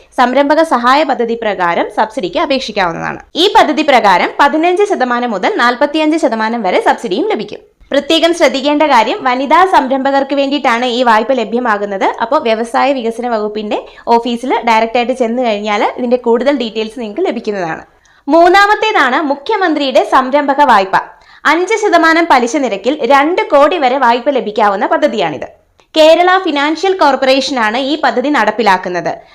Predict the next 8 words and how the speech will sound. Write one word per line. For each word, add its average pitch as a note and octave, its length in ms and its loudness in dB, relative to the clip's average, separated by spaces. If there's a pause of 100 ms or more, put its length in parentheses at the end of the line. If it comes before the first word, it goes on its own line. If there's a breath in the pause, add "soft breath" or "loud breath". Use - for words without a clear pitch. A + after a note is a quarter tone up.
(140 loud breath)
പത്ത് D4 320 2 (100)
ശതമാനമാണ് D4 720 2
വാർഷിക B3 520 2
പലിശയെങ്കിലും A3 720 -4 (300 loud breath)
മൂന്ന് F#4 320 2
ശതമാനം C#4+ 460 -2
സംസ്ഥാന C4+ 420 0
സർക്കാരും A#3+ 560 0